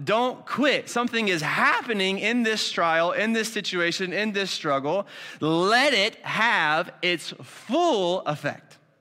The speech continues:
Not partial effect,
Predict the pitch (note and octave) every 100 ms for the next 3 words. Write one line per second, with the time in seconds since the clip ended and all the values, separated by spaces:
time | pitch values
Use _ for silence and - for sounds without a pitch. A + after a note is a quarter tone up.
0 | _ _ _ _ _ _ _ _ _ -
1 | D3+ D#3 A2+ - F3+ A3 A#3+ A3+ A3 A#3
2 | B3 -